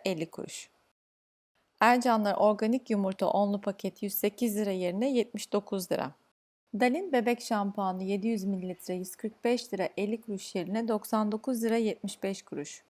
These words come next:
Bir şah kaymaklı tava yoğurdu bir kilogram seksen dört lira elli kuruş yerine yetmiş iki lira elli kuruş.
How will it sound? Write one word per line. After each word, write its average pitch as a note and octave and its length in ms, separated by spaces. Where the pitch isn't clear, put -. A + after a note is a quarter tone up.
Bir C4 140
şah C4 300
kaymaklı G#3 580
tava G#3+ 300
yoğurdu F3 460
bir A3+ 160
kilogram E3+ 500
seksen G3+ 480
dört A#3+ 260
lira F#3 80
elli A3 340
kuruş F#3 300
yerine F#3 260
yetmiş A#3 440
iki A3+ 180
lira G#3 160
elli F3+ 380
kuruş. - 380